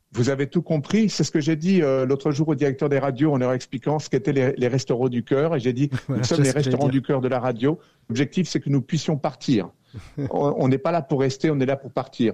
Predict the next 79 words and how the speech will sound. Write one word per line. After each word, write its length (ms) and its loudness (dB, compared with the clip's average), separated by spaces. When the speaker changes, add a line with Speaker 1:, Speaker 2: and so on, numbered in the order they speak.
Speaker 1:
On 140 2
est 40 4
là 120 0
pour 240 0
aider, 380 2
pour 120 -2
monter, 440 2
pour 140 2
vous 260 0
aider. 360 2
Mais 60 0
après, 320 -2
nous, 140 0
il 80 -2
faut 120 -2
qu'on 160 -2
parte. 380 -6
Il 80 0
faut 160 0
que 20 -4
vous 80 -2
soyez 300 2
indépendants 420 0
financièrement. 720 -4
Voilà. 240 -2
Donc, 120 -2
on 100 2
est 60 4
les 120 2
restaurants 400 -2
du 120 0
cœur 220 -6
de 80 0
la 160 0
radio, 320 0
on 40 2
Speaker 2:
Alors, 100 4
Speaker 1:
va 80 0
dire. 140 -2
Speaker 2:
alors, 200 0
euh, 160 -6
qui 180 -8
dit 140 0
association, 580 -2
qui 140 -6
dit 100 -6
fondation, 420 0
comment 300 2
est-ce 140 -4
que 80 -2
nous, 160 0
depuis 220 -6
la 100 2
France, 340 -6
éventuellement, 720 -4
euh, 140 -4
allez, 160 -6
on 80 -4
est 60 -4
sur 160 -4
la 80 -2
fin 180 -4
de 80 -2
l'année, 320 0
donc, 300 -6
euh, 100 2
il 80 0
y 60 -2
a, 80 -4
il 80 -4
y 20 -4
a 60 -6
toujours 240 -2
un 80 2
peu 200 2
de 80 -4
générosité, 840 0
euh, 140 0
qui, 340 -4